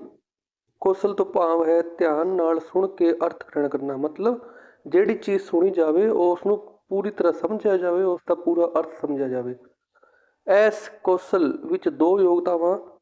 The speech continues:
ਸ਼ਾਮਿਲ ਹਨ, ਸੁਣਨਾ ਤੇ ਸਮਝਣਾ। ਸਮਝਣ ਤੋਂ ਬਗੈਰ ਸੁਣਨ ਦਾ ਕੋਈ ਅਰਥ ਨਹੀਂ। ਬੱਚਾ ਸੁਣਨ ਤੇ ਸਮਝਣ ਦਾ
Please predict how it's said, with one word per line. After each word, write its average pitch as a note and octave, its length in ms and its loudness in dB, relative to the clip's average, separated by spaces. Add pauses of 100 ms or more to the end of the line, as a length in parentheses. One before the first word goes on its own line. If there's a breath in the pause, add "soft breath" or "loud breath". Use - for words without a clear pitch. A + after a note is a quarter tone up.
(580)
ਸ਼ਾਮਿਲ F3 400 2
ਹਨ, G3 160 0
ਸੁਣਨਾ F3 520 2
ਤੇ D#3+ 340 2
ਸਮਝਣਾ। C#3+ 540 -2 (1000)
ਸਮਝਣ A#3 500 2
ਤੋਂ F#3 300 2
ਬਗੈਰ E3 400 2
ਸੁਣਨ E3+ 420 0
ਦਾ D#3+ 160 0
ਕੋਈ E3+ 400 0
ਅਰਥ D3+ 220 -2
ਨਹੀਂ। D3 240 0
ਬੱਚਾ E3+ 460 0
ਸੁਣਨ F3 400 0
ਤੇ D#3+ 160 0
ਸਮਝਣ E3+ 480 -2
ਦਾ E3 240 -2